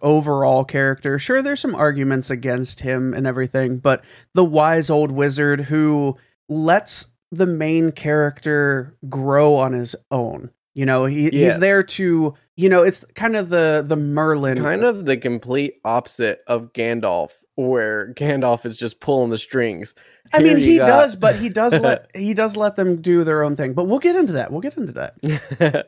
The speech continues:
Speaker 2: <laughs>
Speaker 1: On to number
Speaker 2: So
Speaker 1: four,
Speaker 2: mine,
Speaker 1: though.
Speaker 2: my number four is Gary Oldman. Uh, I mean, I mean, Sirius Black.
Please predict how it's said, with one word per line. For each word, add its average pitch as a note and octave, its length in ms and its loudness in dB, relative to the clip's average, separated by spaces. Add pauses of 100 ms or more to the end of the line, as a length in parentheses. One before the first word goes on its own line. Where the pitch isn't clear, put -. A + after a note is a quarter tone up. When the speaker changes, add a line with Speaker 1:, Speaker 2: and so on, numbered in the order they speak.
(100)
Speaker 2:
<laughs> - 60 -6
Speaker 1:
On C#4+ 140 4
to D4+ 60 0
number B3 200 4
Speaker 2:
So D3+ 60 6
Speaker 1:
four, A3 300 6
Speaker 2:
mine, - 100 4
Speaker 1:
though. F2 280 -6 (180)
Speaker 2:
my C3+ 200 0
number G3 280 0
four B2+ 500 4
is A#2 380 -4
Gary B2+ 520 0
Oldman. A2 560 -4 (160)
Uh, C3 320 2
I D3+ 160 0
mean, D#3 160 0
I D3 120 -2
mean, C#3+ 240 -2
Sirius D#3+ 500 0
Black. - 580 -4